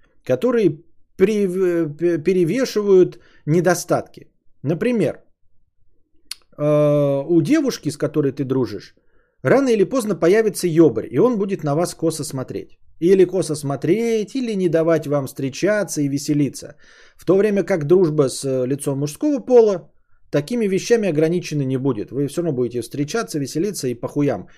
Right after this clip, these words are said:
Он будет менять женщин как перчатки или будет женат на одной. Все равно будет об-, одинаково.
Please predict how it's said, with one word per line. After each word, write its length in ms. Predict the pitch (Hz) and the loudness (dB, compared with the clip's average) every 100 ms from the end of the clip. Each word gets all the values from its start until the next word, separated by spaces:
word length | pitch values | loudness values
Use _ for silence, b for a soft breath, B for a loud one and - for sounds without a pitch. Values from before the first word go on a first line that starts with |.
| b | b
Он 180 | 143 160 | -4 0
будет 240 | 151 151 147 | 2 0 0
менять 280 | 156 151 | -2 -2
женщин 320 | 123 156 147 120 | -2 -4 -4 -8
как 180 | 127 | -4
перчатки 500 | - 147 214 226 - | -2 0 0 0 0
или 260 | 151 135 139 | -2 -2 -2
будет 280 | 131 131 123 | -2 -4 -4
женат 380 | 123 143 131 131 | -4 -4 -4 -4
на 100 | 131 | -6
одной. 540 | 131 190 220 165 185 | -6 -4 0 0 0
Все 200 | - - | -14 -14
равно 200 | 294 269 | -8 -4
будет 300 | 120 101 92 | -4 -4 -6
об-, 180 | 110 117 | -10 -8
одинаково. 600 | 139 131 147 101 - - | -6 -4 -4 -4 -12 -20